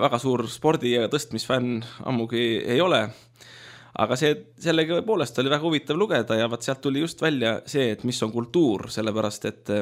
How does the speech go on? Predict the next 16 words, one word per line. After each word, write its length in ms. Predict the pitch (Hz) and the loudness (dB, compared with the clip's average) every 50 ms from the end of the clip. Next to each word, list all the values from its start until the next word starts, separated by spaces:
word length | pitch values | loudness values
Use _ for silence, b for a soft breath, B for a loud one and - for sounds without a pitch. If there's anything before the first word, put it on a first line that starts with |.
| 104 104 B B B B B B B B B B B B B B B B | -2 -6 B B B B B B B B B B B B B B B B
et 180 | - - - 117 | -10 -4 0 0
ütleme 300 | 117 117 120 113 127 127 | 0 2 2 2 4 4
niimoodi, 320 | 139 135 123 113 107 107 | 4 4 4 4 4 2
et 300 | 104 107 - - - 127 - - | 0 -2 -4 -10 -10 -10 -8 -4
kui 80 | - 110 107 | -2 0 0
need 260 | 104 101 - - - - - - | 0 -2 -4 -8 -14 -14 -12 -6
esimesed 460 | - - 127 127 110 104 101 113 - - | -6 -2 0 0 0 0 -2 -4 -2 -2
tõstjad 380 | 131 139 - - - 101 92 120 | -2 -2 0 -4 -6 -4 0 0
olid, 220 | 120 110 101 - - | 0 0 -2 -4 -8
kes 160 | 101 - 104 | -8 -6 -6
olid 160 | 98 98 95 | -6 -6 -6
sinna, 400 | - - 101 101 98 101 98 98 101 104 B B - - | -6 -6 -4 -4 -4 -4 -4 -6 -6 -10 B B -14 -10
ah, 260 | - - - - - - 92 98 | -10 -10 -10 -8 -6 -4 -4 -4
nii-öelda 320 | 92 104 101 101 101 - 104 | -2 -2 -2 -2 -2 -4 -6
spordiseltsi 640 | - - 113 110 104 104 - 107 104 101 - 104 104 | -4 -2 -2 0 0 -2 -2 -4 -4 -2 -2 0 0
Aberg 400 | 104 101 98 110 104 - - | 0 0 0 -2 -4 -4 -6